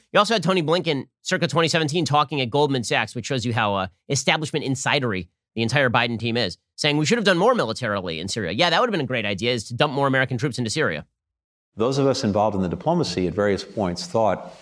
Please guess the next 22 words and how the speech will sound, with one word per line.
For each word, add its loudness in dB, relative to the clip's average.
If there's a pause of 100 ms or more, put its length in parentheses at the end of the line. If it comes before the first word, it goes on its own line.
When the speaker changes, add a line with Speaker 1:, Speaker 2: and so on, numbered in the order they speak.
(120)
Speaker 2:
that -2
it -2
might 0
make -2
a -2
difference -8 (640)
if, -2 (120)
uh, 2 (100)
we 0
showed 0
a 2
little 2
bit -2 (540)
of -6
muscle -2 (560)
as -2
a 2
way 4
of -2
leveraging 2
the -2
diplomacy. -4